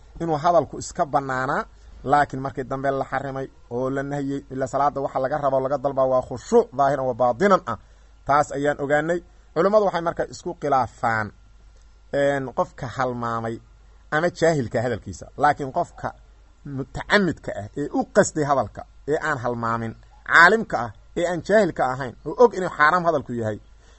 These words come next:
maslaxa salaadana aan ka hadlayn, qof muslima badbaadidiisna aan ka hadlayn, afartaas haddii la isla helo, ittifaaq weeye in salaadu burtay, qofkii salaada dhexdeeda ku hadla. Waxay isku khilaafaan qofka saahiga oo halmaansan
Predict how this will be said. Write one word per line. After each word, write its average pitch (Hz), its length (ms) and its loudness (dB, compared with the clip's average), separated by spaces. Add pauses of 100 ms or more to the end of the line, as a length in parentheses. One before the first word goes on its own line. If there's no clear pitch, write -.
(200)
maslaxa 175 400 0
salaadana 165 480 2
aan 135 160 -6
ka 175 120 -6
hadlayn, 123 360 -4 (180)
qof 196 160 4
muslima 175 360 -4
badbaadidiisna 147 640 -4
aan 123 80 -6
ka 160 80 -4
hadlayn, 131 220 -4
afartaas 143 420 -4
haddii 143 140 -8
la 139 80 -4
isla 139 140 -6
helo, 131 140 -2 (160)
ittifaaq 147 440 -2
weeye 123 200 -4
in 131 60 -8
salaadu 127 320 0
burtay, 95 300 -8 (420)
qofkii 143 260 -4
salaada 131 240 0
dhexdeeda 120 240 -6
ku 131 100 -4
hadla. 104 280 -4 (1120)
Waxay 208 200 8
isku 254 160 -2
khilaafaan 180 420 4
qofka 208 280 -2
saahiga 170 380 2
oo 135 40 2
halmaansan 123 560 -6